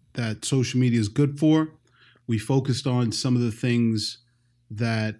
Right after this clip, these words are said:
that is not so good for, some of the, uh, harmful s-, statistics and some of the things that, uh, our society is negatively affected by when it comes to soci-, social media,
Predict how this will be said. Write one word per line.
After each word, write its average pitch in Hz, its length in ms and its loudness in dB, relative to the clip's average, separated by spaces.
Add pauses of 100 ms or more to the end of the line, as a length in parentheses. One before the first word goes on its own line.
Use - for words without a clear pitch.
(120)
that 113 240 -6
is 101 200 -4
not 139 300 2
so 123 140 0
good 110 240 0
for, 110 260 -2
some 117 300 -2
of 107 80 -2
the, 107 340 -6 (560)
uh, 110 140 -6
harmful 139 420 0
s-, 120 380 -4
statistics 123 760 -2
and 110 160 0
some 123 180 0
of 120 60 2
the 117 100 0
things 113 460 -2
that, 110 380 -4 (580)
uh, 107 220 -6
our 117 160 -4
society 123 560 0
is 110 180 0
negatively 117 560 0
affected 117 640 -6
by 104 300 -4 (120)
when 113 120 -4
it 110 100 -6
comes 120 240 -4
to 131 80 -8
soci-, 123 500 -6
social 120 400 -2
media, 117 380 2